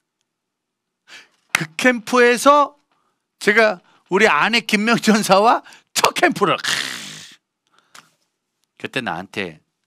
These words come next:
반한 것 같습니다. <laughs>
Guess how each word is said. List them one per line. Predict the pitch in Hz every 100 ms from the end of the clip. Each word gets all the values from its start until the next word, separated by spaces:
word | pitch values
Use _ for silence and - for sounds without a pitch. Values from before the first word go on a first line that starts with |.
| _
반한 | - 98 98
것 | 92
같습니다. | 78 - 82 76 - _ _ _ _ _ _ _ _ _ _ _ _ _
<laughs> | _ - - 240 214 -